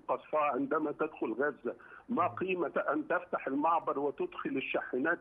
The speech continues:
ثم يتم تدميرها على الجانب الآخر؟ هم يدعون أنها ستصل إلى أيدي حماس،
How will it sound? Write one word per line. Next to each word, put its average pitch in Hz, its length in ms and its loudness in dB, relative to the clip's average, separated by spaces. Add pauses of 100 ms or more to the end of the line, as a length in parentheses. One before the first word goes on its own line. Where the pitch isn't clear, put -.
ثم 160 200 0
يتم 147 400 0 (380)
تدميرها 147 500 0
على 135 220 2
الجانب 151 400 0
الآخر؟ 143 560 0 (360)
هم 170 180 2
يدعون 160 580 4
أنها 262 460 4
ستصل 151 580 0
إلى 135 260 2
أيدي 147 260 2
حماس، 151 440 2